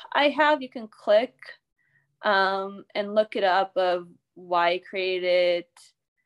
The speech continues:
and everything. It, I have it every other month.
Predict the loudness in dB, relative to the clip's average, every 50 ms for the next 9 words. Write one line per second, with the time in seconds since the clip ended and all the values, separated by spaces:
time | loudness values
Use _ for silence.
0 | _ _ _ _ _ _ -8 -2 0 0 0 0 -2 -4 -6 -6 -4 -4 -4 -4
1 | -4 -6 -8 _ -4 -4 -4 -2 -2 -2 -2 0 2 0 0 0 -2 _ _ _
2 | -4 -2 -2 -2 -4 -4 -4 -4 -2 0 -2 0 0 0 -2 -2 -2 -2 -2 -2
3 | -4 -6